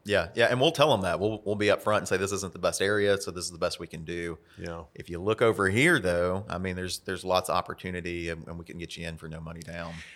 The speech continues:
Speaker 2: I get the question a lot, and this, we're still on buy and hold here. I get the whole question a whole lot, like, "Why would you use a hard money loan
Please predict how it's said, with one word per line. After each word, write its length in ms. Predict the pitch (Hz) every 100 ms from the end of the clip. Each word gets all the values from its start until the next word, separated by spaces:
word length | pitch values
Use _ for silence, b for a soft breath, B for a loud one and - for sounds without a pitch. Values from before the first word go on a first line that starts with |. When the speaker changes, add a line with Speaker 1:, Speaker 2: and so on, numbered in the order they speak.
| B B
Speaker 2:
I 80 | -
get 140 | 214
the 80 | 208
question 320 | 131 151 - 113
a 40 |
lot, 280 | 110 110 110
and 180 | 107 104
this, 120 | 117
we're 100 | 110
still 220 | - 120
on 80 | 95
buy 180 | 101 98
and 80 | 92
hold 260 | 98 95
here. 200 | 98 92 -
I 80 | 139
get 140 | 175
the 60 | 135
whole 120 | 110
question 300 | - 123 -
a 40 | 107
whole 80 |
lot, 120 | 107 101
like, 200 | 98 87
"Why 260 | 127 180
would 180 | 170 123
you 160 | 120 107
use 460 | 104 107 104 92
a 80 | 95
hard 320 | - 107 101
money 500 | 98 98 95 90 87 -
loan 880 | 90 90 92 95 95 92 92 87